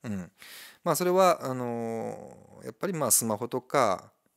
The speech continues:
えー、アクションカムとか、うん。ああいう、まあ、えー、小型軽量、お手軽系、うん。お手軽なんだけど、まあ、あの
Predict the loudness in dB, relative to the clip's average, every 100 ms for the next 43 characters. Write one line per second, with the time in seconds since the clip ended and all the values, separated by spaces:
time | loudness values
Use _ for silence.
0 | _ _ -12 -10 -8 -6 -4 -2 -4 -4
1 | -6 -8 -8 -4 -4 _ _ _ -14 -12
2 | -12 -14 -8 -6 -4 -6 -2 0 -2 -6
3 | -20 -20 -20 _ -8 -4 -2 -4 -4 -6
4 | -4 0 2 0 -2 -2 -2 0 0 0
5 | -2 -6 -4 -2 0 -2 -6 -6 -6 -10
6 | _ _ -16 -16 -20 _ _ -20 -20 -12
7 | -4 -2 0 2 2 2 2 6 6 6
8 | 6 4 2 -2 -2 -2 -4